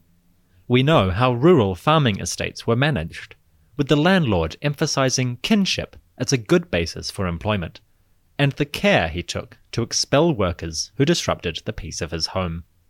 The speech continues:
Whether the prosperity that Heckanacht and his family enjoyed was true for everybody is impossible to prove.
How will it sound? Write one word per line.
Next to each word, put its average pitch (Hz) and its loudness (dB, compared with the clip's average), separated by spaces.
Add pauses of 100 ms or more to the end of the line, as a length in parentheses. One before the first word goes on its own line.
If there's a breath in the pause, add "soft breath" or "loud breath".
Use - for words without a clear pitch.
(480)
Whether 196 4
the 202 2
prosperity 107 2
that 90 -4
Heckanacht - -4
and 104 -4
his 98 -4
family 107 -2
enjoyed 90 -2 (100)
was 101 -4 (100)
true 135 4
for - -6
everybody 92 -2 (300)
is 143 2 (100)
impossible 127 -2
to 87 -10
prove. - -4